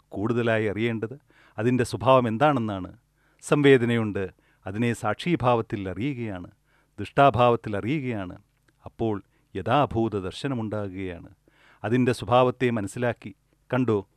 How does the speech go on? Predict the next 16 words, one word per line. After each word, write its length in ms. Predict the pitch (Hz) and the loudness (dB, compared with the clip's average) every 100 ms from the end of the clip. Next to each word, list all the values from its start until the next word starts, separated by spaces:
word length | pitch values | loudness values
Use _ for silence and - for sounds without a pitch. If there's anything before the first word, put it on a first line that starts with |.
| _ _ | _ _
ഉത്പന്നമായി, 760 | 151 - 143 131 117 110 101 92 _ - | -2 2 4 4 2 0 -4 -8 _ -6
നഷ്ടമായി, 640 | 156 - 135 117 104 92 - _ _ 185 | -6 0 2 2 0 -4 -12 _ _ -4
ഉത്പന്നമായി, 800 | - 147 131 117 107 101 92 - _ 180 | 2 2 4 2 0 -4 -8 -14 _ -8
നഷ്ടമായി. 540 | - 131 113 95 90 _ _ _ _ | -2 -2 0 -4 -10 _ _ _ _
അതിൻ്റെ 280 | 90 104 110 | -10 -4 -4
ജ്ഞാനമുണ്ടായി. 760 | 98 95 127 127 101 95 87 87 _ _ _ 101 | -4 -4 -4 -4 -4 -6 -10 -16 _ _ _ -8
ഇതാണ് 280 | 107 113 | -4 -4
സമ്യക് 460 | 107 98 101 123 87 | -4 -8 -6 -8 -8
ദർശനം, 420 | 92 - 107 90 _ _ _ _ - | -12 -8 -8 -8 _ _ _ _ 0
ഇതാണ് 320 | 123 143 139 | 4 6 4
സമ്യക് 340 | 131 127 139 | 2 2 2
ജ്ഞാനം. 520 | 101 101 90 120 98 - _ _ _ _ - | 0 -8 -6 -8 -10 -16 _ _ _ _ 2
ഭാരതത്തിലെ 680 | 143 131 131 - 117 110 95 _ _ 120 | 4 6 4 0 -4 -4 -6 _ _ -2
വളരെ 220 | 123 117 - | -2 -2 -2
പുരാതനമായ 680 | 117 127 120 120 117 113 | 2 2 2 0 0 -2
വിദ്യ 360 | 92 85 101 107 | -4 -8 -8 -10